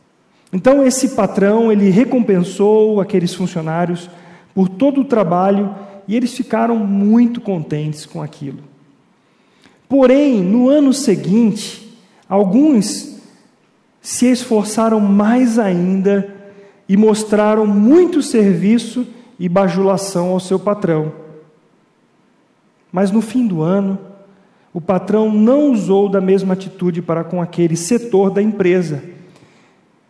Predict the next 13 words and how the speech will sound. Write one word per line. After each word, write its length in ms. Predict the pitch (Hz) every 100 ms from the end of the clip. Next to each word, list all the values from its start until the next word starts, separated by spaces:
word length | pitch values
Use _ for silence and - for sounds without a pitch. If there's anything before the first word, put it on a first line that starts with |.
| _
E 120 | 180
ele 120 | 208 214
foi 760 | 214 233 233 233 233 - - - - _ -
grande 720 | 151 214 269 370 370 320 320
a 120 | 175
frustração 1160 | 180 226 226 - 185 165 - 214 254 320 - - - - _ _ _ _ _ -
e, 160 | 196 214
com 240 | 226 190
isso, 280 | 233 277 240
a 40 |
maledicência, 760 | 202 196 180 156 - 202 240 214
a 20 |
fofoca 760 | 196 160 - 180 220 233 233